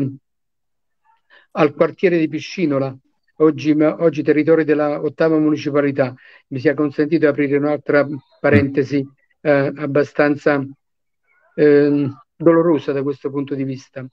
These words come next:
Io n-, non credo e non penso come si possa gestire una comunità di centomila e passa abitanti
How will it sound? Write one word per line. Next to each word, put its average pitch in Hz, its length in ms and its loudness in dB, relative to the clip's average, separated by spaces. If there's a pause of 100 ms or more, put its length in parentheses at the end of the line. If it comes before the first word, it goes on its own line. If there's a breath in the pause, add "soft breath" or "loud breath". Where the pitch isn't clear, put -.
(420 soft breath)
Io 190 180 2
n-, 165 440 0
non 180 240 2
credo 120 580 -6 (440)
e 147 100 2
non 175 280 4
penso 117 600 -8 (840)
come 190 280 2
si 160 160 -6
possa 135 440 -6
gestire 131 520 -8
una 127 160 -6
comunità 135 580 -6 (640)
di 135 140 -2
centomila 143 580 4
e 131 60 0
passa 143 400 -4
abitanti 123 760 -6